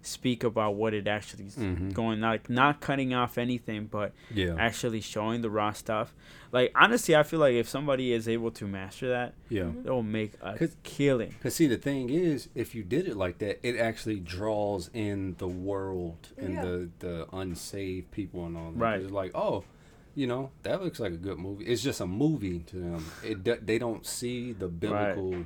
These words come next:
Speaker 3: Yeah.
Speaker 2: principles be-, principles behind it and all of that. But
Speaker 3: Mm-hmm.
Speaker 2: then, while they're watching it, it'll, the point will get, will come across to them, you
Speaker 1: In the
Speaker 2: know?
Speaker 1: s-,
Speaker 2: So
Speaker 1: subconscious. It's just, like, the
Speaker 2: And
Speaker 1: same thing with, like, in the, like,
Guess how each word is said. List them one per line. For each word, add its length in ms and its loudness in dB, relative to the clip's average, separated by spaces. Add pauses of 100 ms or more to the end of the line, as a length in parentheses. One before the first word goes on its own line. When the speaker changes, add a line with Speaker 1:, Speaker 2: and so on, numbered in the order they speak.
(140)
Speaker 3:
Yeah. 220 -4 (100)
Speaker 2:
principles 400 -4
be-, 160 -8 (160)
principles 640 -6
behind 460 -4
it 100 -6
and 120 -4
all 220 -4
of 60 -4
that. 260 -6
But 140 -4
Speaker 3:
Mm-hmm. 20 -8
Speaker 2:
then, 320 0 (480)
while 240 -2
they're 160 -6
watching 440 -4
it, 140 -8 (440)
it'll, 260 -4 (340)
the 80 -6
point 380 0
will 140 -4
get, 300 -4
will 140 -2
come 220 -4
across 420 -6
to 80 -18
them, 160 -16 (160)
you 80 -8
Speaker 1:
In 120 0
the 40 -2
Speaker 2:
know? 80 -2
Speaker 1:
s-, 80 -10 (100)
Speaker 2:
So 220 -6
Speaker 1:
subconscious. 720 -2
It's 180 2
just, 200 -4 (320)
like, 180 2
the 60 0
Speaker 2:
And 80 -2
Speaker 1:
same 280 2
thing 380 -2
with, 180 -4
like, 360 -4
in 160 -8
the, 240 -4
like, 180 -4